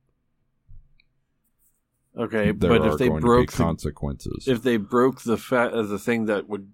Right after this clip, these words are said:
Speaker 1: abuse it, then how would people abuse? I, I'm, I, I guess I don't understand how they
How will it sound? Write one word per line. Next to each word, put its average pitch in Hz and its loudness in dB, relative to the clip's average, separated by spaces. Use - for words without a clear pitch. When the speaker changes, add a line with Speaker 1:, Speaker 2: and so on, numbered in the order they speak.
Speaker 1:
abuse 107 -4
it, 101 -4
then 101 -6
how 117 0
would 101 -4
people 98 -6
abuse? 98 -10
I, 120 -4
I'm, 135 -2
I, 139 0
I 147 4
guess 165 0
I 175 2
don't 156 2
understand 131 -2
how 123 2
they 113 2